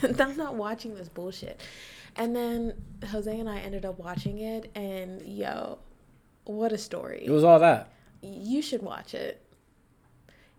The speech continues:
Speaker 1: It's a wild, it's a wild ride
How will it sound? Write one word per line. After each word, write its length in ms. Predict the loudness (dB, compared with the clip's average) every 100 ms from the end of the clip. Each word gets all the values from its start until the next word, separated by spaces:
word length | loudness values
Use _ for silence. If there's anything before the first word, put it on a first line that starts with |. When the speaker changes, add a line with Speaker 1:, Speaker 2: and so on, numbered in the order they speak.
| _
Speaker 1:
It's 260 | 0 0 0
a 80 | -2
wild, 800 | -2 -2 -2 -2 -2 -2 -4 -8 -6
it's 180 | -4 -2
a 60 |
wild 720 | -4 -2 -4 -2 -4 -4 -6 -6
ride 760 | -6 -4 -4 -4 -2 -2 -4